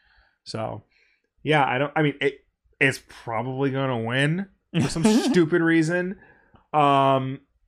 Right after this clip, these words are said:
Speaker 1: but I don't think it should. I would actually be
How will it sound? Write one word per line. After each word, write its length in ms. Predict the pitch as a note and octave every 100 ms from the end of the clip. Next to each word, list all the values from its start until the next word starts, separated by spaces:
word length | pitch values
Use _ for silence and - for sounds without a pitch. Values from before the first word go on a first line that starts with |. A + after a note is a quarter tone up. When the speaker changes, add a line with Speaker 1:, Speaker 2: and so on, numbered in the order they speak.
| _
Speaker 1:
but 360 | B2+ C3 B2+ A#2+
I 100 | B2
don't 220 | C#3+ B2+
think 240 | C3 A#2+ -
it 140 | -
should. 600 | - - - C3+ F#3 A3 - _ _ _ _ _ _ -
I 160 | D3
would 200 | E3 F3
actually 760 | C#3+ D3+ D3+ - D3+ D3 D3 C#3+
be 680 | C3 B2+ B2+ B2 A#2+ A#2+